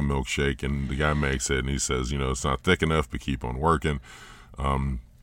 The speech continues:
that's foreshadowing. If I remember, they throw it in there for later. But even when Ford sits down to talk to, of all people in the universe, they decide to throw in this real quick, Morris Day,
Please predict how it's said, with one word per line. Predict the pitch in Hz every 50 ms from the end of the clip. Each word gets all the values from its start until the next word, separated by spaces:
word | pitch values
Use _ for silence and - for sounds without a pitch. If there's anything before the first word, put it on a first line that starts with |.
| - - - - - - - -
that's | 85 85 78 -
foreshadowing. | - - 87 87 85 - 87 85 82 80 80 80 80
If | 78 - 80
I | 78
remember, | 78 76 78 80 78 76 78 78
they | 76
throw | 69 - 73 71
it | 69 69
in | 71
there | 71 67 65
for | - 67
later. | 67 78 85 85 82 82 78 - - - - - - - - - - - - -
But | - 82 90 78
even | 87 101 107 98 101 101
when | 98 95 92
Ford | - - 92 92 95 92 85 -
sits | - 95 82 65 - -
down | 82 82 80 82 82 82 82 80 80 - - - - - -
to | - 104 76
talk | 64 - - 85 80 80 76 - -
to, | - - 85 80 78 78 76 76 76 -
of | 78 69 60
all | 60 67 67 67 76
people | - - - 80 69 71 71 71
in | 71
the | 69
universe, | 69 71 71 67 64 67 67 - -
they | 71 65
decide | 62 - - 69 67 64
to | -
throw | - 69 67 69
in | 67 67
this | 67 - -
real | 67 64 -
quick, | - 69 65 - - - - - - - -
Morris | 78 85 90 92 87 80 65 69
Day, | 73 82 78 73 73 69